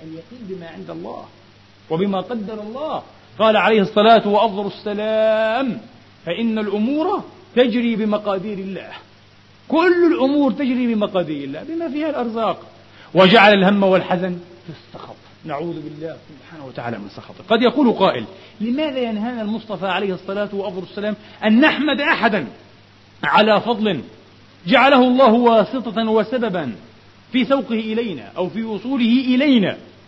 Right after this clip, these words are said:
قال: "لا تحمدن أحدا على فضل الله". هنا لا بد أن نحرر هذا المعنى ونختم به. النبي نفسه عليه الصلاة وأفضل السلام هو الذي يقول في حديث الترمذي:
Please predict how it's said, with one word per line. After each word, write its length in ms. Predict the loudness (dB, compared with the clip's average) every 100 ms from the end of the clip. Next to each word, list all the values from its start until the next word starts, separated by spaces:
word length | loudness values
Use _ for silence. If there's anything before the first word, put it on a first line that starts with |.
| -6 -2
قال: 140 | 0
"لا 100 | 0
تحمدن 560 | -2 -6 -8 -8 -10 -12
أحدا 480 | -16 -18 -16 -14 -14 -18 -10 0
على 260 | 2 2
فضل 260 | 0 -8 -12
الله". 220 | -16 -18 -20 -20 _ _ -20 -20 -20 -14
هنا 200 | -2 0
لا 100 | 0
بد 240 | -2 -2 -2
أن 120 | 0
نحرر 500 | 2 2 2 2 0
هذا 100 | -2
المعنى 280 | -2 -2 -2
ونختم 520 | -4 -6 -8 -12 -14
به. 440 | -12 -14 -14 -16 -20 -20 -20 _ -20 -20 -20 -20 -20 -20 -20 -20
النبي 320 | -14 -10 -8 -6
نفسه 460 | -6 -8 -8 -4
عليه 260 | -2 -2 -4
الصلاة 440 | -6 -2 0 0
وأفضل 280 | -2 -4 -6
السلام 300 | -6 -4 -2
هو 160 | 0 0
الذي 280 | 0 -2
يقول 240 | -2 -2 -2
في 120 | -4
حديث 260 | -4 -4 -4
الترمذي: 600 | -4 -6 -4 -4 -4